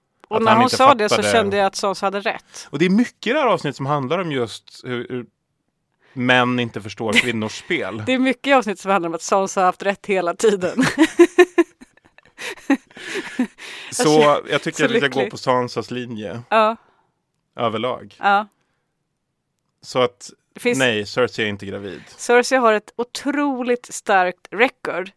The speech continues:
Speaker 1: i att ha rätt genom hela serien faktiskt. Alltså förutom precis första säsongerna.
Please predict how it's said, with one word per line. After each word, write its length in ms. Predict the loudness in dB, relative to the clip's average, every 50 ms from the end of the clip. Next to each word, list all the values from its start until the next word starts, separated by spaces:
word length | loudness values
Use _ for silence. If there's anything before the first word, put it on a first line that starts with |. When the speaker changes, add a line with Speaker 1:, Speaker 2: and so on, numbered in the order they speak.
| _ _
Speaker 1:
i 180 | -6 -4 -2 -2
att 100 | -4 -2
ha 120 | -4 -4
rätt 300 | -4 -4 -6 -6 _ -10
genom 160 | -8 -8 -6 -6
hela 160 | -6 -6 -6
serien 300 | -6 -6 -4 -4 -4 -6
faktiskt. 500 | -8 -12 -16 _ -18 -18 -18 -18 -20 -20 _ _ _ _ _ _ _ _
Alltså 200 | -10 -8 -8 -8
förutom 400 | -8 -6 -4 -4 -4 -4 -8 -10
precis 380 | -8 -4 2 4 4 4 4 0
första 440 | -4 -4 -6 -6 -4 -2 -2 -2 -2
säsongerna. 680 | -6 -10 -2 -2 -2 -2 0 -4 -6 -6 -6 -8 -10